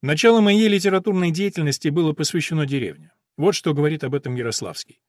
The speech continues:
"Троцкий не мог усидеть в сибирской деревне, чтоб не вникнуть во все мелочи её жизни. И прежде всего он обращает внимание на административный аппарат сибирской деревни.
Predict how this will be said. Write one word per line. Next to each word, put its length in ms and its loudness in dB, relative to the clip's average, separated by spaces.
"Троцкий 460 2
не 100 4
мог 240 2
усидеть 360 0
в 40 -6
сибирской 440 -2
деревне, 520 0
чтоб 320 -2
не 160 0
вникнуть 640 -2
во 140 -8
все 180 -4
мелочи 380 -2
её 180 -2
жизни. 380 -6
И 120 0
прежде 360 2
всего 260 0
он 100 2
обращает 480 0
внимание 400 -2
на 160 0
административный 840 -2
аппарат 280 0
сибирской 540 -2
деревни. 440 -4